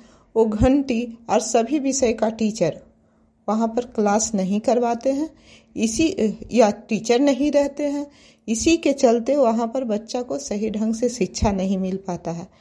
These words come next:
और ऊपर से बच्चा को दबाव रहता है कि पचहत्तर परसेंट यदि स्कूल आना है, आएगा, तब उसको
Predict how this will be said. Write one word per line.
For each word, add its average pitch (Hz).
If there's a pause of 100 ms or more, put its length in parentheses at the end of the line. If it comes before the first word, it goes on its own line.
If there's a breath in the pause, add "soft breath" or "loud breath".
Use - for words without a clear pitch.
(640 soft breath)
और 233
ऊपर 226
से 285
बच्चा 220
को 285
दबाव 208
रहता 240
है 220
कि 214
पचहत्तर 240
परसेंट 226
यदि 190
स्कूल 220
आना 196
है, 233 (320 loud breath)
आएगा, 220 (440 loud breath)
तब 254
उसको 294